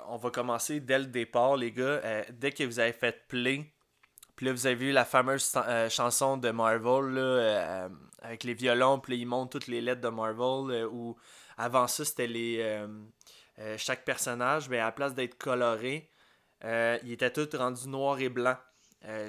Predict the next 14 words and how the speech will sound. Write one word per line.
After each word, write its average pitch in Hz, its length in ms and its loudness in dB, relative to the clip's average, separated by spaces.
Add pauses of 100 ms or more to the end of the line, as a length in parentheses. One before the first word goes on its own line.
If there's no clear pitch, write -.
(120)
j'avais 120 260 0
remarqué 131 340 2
ça 165 140 2
tantôt, 151 340 0
là, 127 280 -2
durant 120 240 -2
mon 131 160 0
deuxième 120 400 -4
visionnement. 120 520 0 (400)
Fait 135 140 4
que, - 60 -10
tu - 60 -4
sais, 151 280 4
euh, 117 580 2